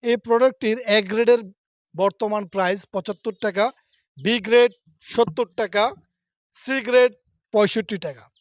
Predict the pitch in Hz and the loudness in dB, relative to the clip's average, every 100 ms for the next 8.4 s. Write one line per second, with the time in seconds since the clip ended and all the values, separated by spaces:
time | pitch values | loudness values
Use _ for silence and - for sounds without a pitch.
0 | _ _ _ _ 214 214 240 240 240 _ | _ _ _ _ 2 6 6 6 2 _
1 | _ 196 220 233 233 180 214 233 220 214 | _ -2 -2 -2 -4 0 2 2 2 2
2 | 220 226 - 220 175 180 196 196 214 208 | 4 2 -2 -6 -2 -2 -2 -2 0 0
3 | 185 202 208 202 190 196 185 170 175 180 | -2 -4 -4 -4 -4 -4 -2 -2 -2 -4
4 | 190 202 175 190 262 _ _ _ _ - | -4 -2 0 -2 -2 _ _ _ _ -12
5 | 156 - 220 220 214 233 196 190 190 185 | -10 -4 -4 -2 -4 -2 -4 -4 -6 -6
6 | 196 190 240 214 214 226 - _ 180 175 | -6 -6 -6 -2 -2 -2 -6 _ -10 -6
7 | 185 196 190 170 180 - 175 156 156 151 | -4 -4 -6 -6 -8 -8 -10 -8 -6 -8
8 | 147 131 131 | -10 -14 -20